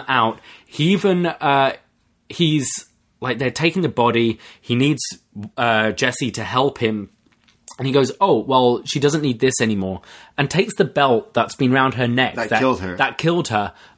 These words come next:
Speaker 1: and then just loops it back onto his jeans.
Speaker 2: Oh my God.
Speaker 1: Fucked.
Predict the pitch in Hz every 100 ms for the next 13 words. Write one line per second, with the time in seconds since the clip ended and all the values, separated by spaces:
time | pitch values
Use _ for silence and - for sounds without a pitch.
0 | - 196 226 240 233 226 - - 160 214
1 | 220 - 214 202 175 170 190 180 165 147
2 | 123 175 165 123 117 104 98 - 98 95
3 | 104 95 -